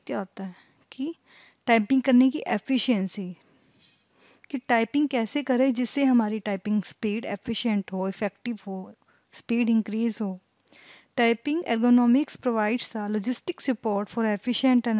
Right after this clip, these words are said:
effective typewriting, ताकि हमारी टाइपराइटिंग एफिशिएंट और इफेक्टिव हो। They are important to attain and maintain accuracy and speed।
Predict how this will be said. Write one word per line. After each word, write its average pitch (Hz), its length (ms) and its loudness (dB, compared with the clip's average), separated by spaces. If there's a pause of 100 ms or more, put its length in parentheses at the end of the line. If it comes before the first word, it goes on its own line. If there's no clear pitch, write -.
effective 226 400 -4
typewriting, 180 680 -6 (280)
ताकि 220 200 0
हमारी 226 240 4
टाइपराइटिंग 208 600 -2
एफिशिएंट 214 600 -4
और 381 140 -6 (400)
इफेक्टिव 202 460 -4
हो। 170 160 -12 (360)
They 285 180 6
are 285 140 4
important 277 480 2
to 285 140 -4
attain 233 440 2
and 220 140 4
maintain 220 420 0
accuracy 233 560 -2
and - 260 -8
speed। 175 280 -4